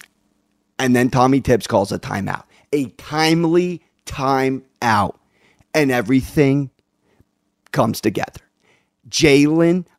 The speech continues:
Brunson was sensational, magnificent.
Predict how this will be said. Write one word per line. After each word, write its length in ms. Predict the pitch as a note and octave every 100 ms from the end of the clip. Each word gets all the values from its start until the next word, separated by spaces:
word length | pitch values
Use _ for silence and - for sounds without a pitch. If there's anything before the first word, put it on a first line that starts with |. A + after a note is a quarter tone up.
| _
Brunson 840 | C#3+ C#3 C#3 C3 - - C3+ C#3 - _
was 600 | A2 A#2 B2+ B2 B2 A2+ - _
sensational, 1700 | - - - F3+ D#3 D3+ D#3 - - - - F3 D3 - D3 A#2 G2 _ -
magnificent. 1400 | C#3+ E3 E3+ E3+ F3+ - _ D3 F3+ F#3 - E3 D#3 B2+